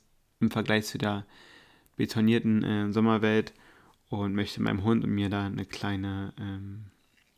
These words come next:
Wohltat gönnen." Es gibt so ein paar Sachen, auf die man achten muss, aber das ist alles überhaupt nichts Aufwendiges. Das passt in jeden Rucksack rein und deswegen kann man da eigentlich mal mit einem total tollen Gefühl praktisch noch rausgehen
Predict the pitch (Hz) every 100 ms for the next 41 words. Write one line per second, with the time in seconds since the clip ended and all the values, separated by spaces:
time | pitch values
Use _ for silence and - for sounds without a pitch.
0 | - 101 120 113 113 110 - 120 123 127
1 | - - - _ - - 135 120 113 110
2 | 117 113 107 110 104 113 - 113 113 -
3 | 107 101 107 - 113 110 - 95 113 123
4 | - 117 - - 123 - 113 110 107 107
5 | 101 - 123 127 104 107 123 107 120 -
6 | 110 - 107 104 101 98 - 110 104 101
7 | - - - - _ _ _ _ _ _
8 | _ - 120 120 113 110 95 110 110 113
9 | 104 - - - 120 117 117 123 117 110
10 | - 120 - 113 - 123 113 104 123 127
11 | - 123 117